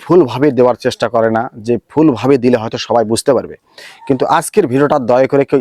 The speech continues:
স্কিপ করবেন না, পুরো ভিডিও দেখলে অবশ্যই বুঝতে পারবেন আমি কি বলি এখানে। দেখেন, তাহলে এখানে যেহেতু আমি লং ট্রাপের সঙ্গে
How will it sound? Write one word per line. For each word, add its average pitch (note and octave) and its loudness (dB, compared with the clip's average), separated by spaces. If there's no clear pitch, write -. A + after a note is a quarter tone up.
স্কিপ - -4
করবেন B2+ 2
না, G#3+ -2
পুরো G3 4
ভিডিও C3 2
দেখলে C3 2
অবশ্যই B2+ -4
বুঝতে A2 -2
পারবেন B2 0
আমি A#2+ -2
কি - 0
বলি G2+ -2
এখানে। D#2 -10
দেখেন, C3+ 0
তাহলে F3 -2
এখানে F3+ 0
যেহেতু F#3 2
আমি E3 2
লং A2+ 2
ট্রাপের E3 0
সঙ্গে C#3 0